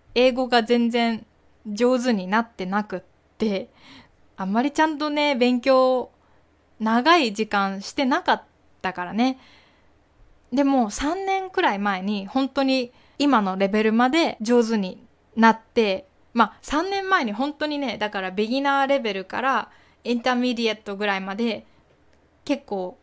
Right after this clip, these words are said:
急に話せるようになったことがあります。その時に私が頑張ったのが、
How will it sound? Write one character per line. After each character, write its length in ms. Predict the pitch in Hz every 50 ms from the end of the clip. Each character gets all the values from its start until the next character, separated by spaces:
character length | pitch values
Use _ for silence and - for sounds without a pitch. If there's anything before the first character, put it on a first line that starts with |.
| _ _ _ _ _ _
急 240 | - - 311 311 320
に 260 | 311 311 302 233 - _ _ _ _ _ _ _ _ _ _ _ _ _ _ _ _ _
話 340 | - - 269 277 277 277 294
せ 100 | 294 254
る 100 | 220 208
よ 140 | 196 190
う 40 | 185
に 220 | 185 185 - - 214
な 100 | 226 226
っ 100 | 226 -
た 200 | - - - - - _ _ _ _ _ _ _ _
こ 120 | - - 226
と 160 | - 247 254
が 240 | 226 190 185 - -
あ 80 | 196 190
り 80 | 185
ま 180 | 180 175 175 185
す。 200 | - - - _ _ _ _ _ _ _ _ _ _ _ - - - - _ _
そ 160 | - - 285
の 140 | 302 339 359
時 340 | 349 381 370 370 - 247 220
に 220 | 214 220 220 214
私 400 | 196 202 202 - 220 220 - 233
が 300 | 208 202 208 208 208 226 - _ _ _ _ _ _ _
頑 220 | - 226 233 240
張 180 | 240 262 254 254
っ 40 | -
た 100 | - 220
の 140 | 220 226 233
が、 320 | 320 311 277 220 - -